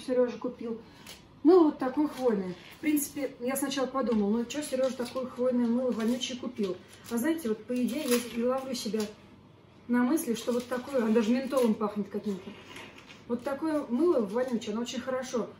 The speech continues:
После того, как придешь от коровы, намоешь руки, <laughs> оно прям пахнет чем-то. А обычное мыло, вот современное,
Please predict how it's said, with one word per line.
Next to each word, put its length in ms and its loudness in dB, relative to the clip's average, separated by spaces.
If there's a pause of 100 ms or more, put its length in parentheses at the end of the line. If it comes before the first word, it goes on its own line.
(160)
После 240 -2
того, 180 -4
как 160 -8
придешь 320 -2
от 80 -4
коровы, 440 2 (600)
намоешь 560 2
руки, 380 0 (300)
<laughs> 300 -16
оно 100 -2
прям 220 4 (520)
пахнет 420 0
чем-то. 400 -2
А 140 2
обычное 400 2
мыло, 220 0
вот 160 -2
современное, 680 -2